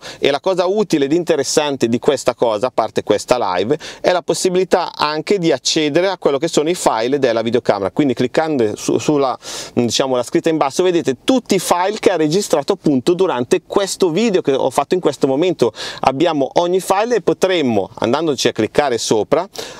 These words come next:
a fare scarica e scaricarlo direttamente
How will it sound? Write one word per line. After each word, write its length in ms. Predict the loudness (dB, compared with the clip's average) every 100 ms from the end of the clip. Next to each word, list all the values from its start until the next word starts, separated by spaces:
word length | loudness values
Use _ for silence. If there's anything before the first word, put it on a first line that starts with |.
| -4
a 100 | 0
fare 240 | 0 -2
scarica 720 | -4 0 0 0 0 0 0 -8 -2
e 180 | -2 -2
scaricarlo 720 | 0 0 0 0 0 2 0
direttamente 1080 | 2 2 2 0 0 2 2 0 0 -2